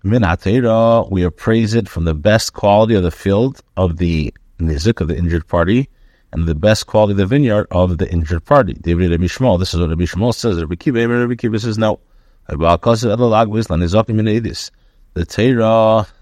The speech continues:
does not come to the, the,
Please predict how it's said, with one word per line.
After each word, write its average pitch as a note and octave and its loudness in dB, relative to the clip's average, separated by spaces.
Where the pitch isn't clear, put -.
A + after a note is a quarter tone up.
does E2 -6
not G#2 -2
come A2+ 0
to F#2 0
the, F2 -2
the, E2+ -2